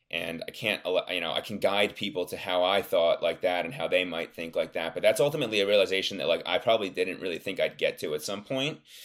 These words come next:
Um, now, with that being said, like, I do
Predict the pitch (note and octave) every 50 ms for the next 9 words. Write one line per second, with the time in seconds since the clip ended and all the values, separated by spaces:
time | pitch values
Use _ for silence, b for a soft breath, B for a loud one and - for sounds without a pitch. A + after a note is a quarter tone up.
0 | B B B B B B B B B - G#2 G2+ G2 G2 G2 G2 G2 F#2+ - -
1 | _ _ - A#2+ A#2+ A#2 A2+ A#2 C#3+ C#3 C#3 C#3 D3 B2+ A2 G#2+ - B2+ A#2 A#2
2 | G#2+ G2+ G2 F#2 F#2 - - F#2+ F#2 F2+ - - A2+ A#2 A#2+ A#2+ A#2+ A2+ A2+ A2+
3 | G#2+ G#2